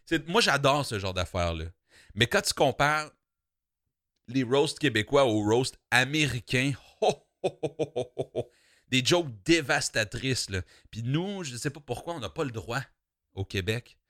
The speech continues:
Je sais pas pourquoi. Je pense que c'est, c'est-tu parce qu'on est encore comme une jeune société, encore, tu sais, que, que comme, euh, on, on a de la, on a de la difficulté à rire de nous. C'est-tu ça ?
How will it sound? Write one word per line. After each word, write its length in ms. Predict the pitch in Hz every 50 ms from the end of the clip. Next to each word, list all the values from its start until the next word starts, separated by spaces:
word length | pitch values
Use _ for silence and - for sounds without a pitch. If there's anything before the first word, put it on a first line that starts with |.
| _ _ _ _ _ _ _ _ _ _ _ -
Je 60 | -
sais 140 | 107 - 143
pas 100 | - 190
pourquoi. 380 | - - - - - - 139 147
Je 80 | -
pense 160 | - 156 -
que 100 | - 359
c'est, 160 | 302 - - 139
c'est-tu 320 | - - 147 143 - -
parce 220 | - 269 - -
qu'on 180 | - 202 180 170
est 160 | 156 139 -
encore 400 | 151 131 131 131 - 151 156 156
comme 160 | - 143 123
une 120 | 120 110 110
jeune 340 | - - 127 131 143 160 165
société, 720 | - - 151 - - - 131 127 123 - - 170 180 175 _ _
encore, 400 | - 127 127 - 160 170 185 180 _
tu 100 | - 180
sais, 80 | 185 190 _ _ _ _ _ _ _ _ _
que, 460 | - - 120 117 117 117 117 117 101 -
que 140 | - 120 113
comme, 400 | - - 113 110 113 110 110 110
euh, 760 | 110 107 104 104 101 95 92 95 98 95 92 90 92 95 95 - - _ _ _ _ _ _ _ _ _ _ _ _ _ _ _ _ _ _ _ _ _ _ _ _ _ _ _ _ _ _ _ _ _ _ _ _ -
on, 180 | 107 110 110 107 -
on 160 | 110 110 107
a 60 | 107
de 60 | 101
la, 240 | 104 107 104 90 92
on 60 | 104 104
a 40 | 107
de 60 | 104
la 80 | 104 104
difficulté 480 | 98 - - - - 113 104 - 139 131
à 100 | 123 110
rire 220 | 104 120 120 123
de 160 | 113 113 113
nous. 260 | 113 123 135 160 190 _ _
C'est-tu 300 | _ - 107 98 - -
ça ? 320 | - - - 165 196 254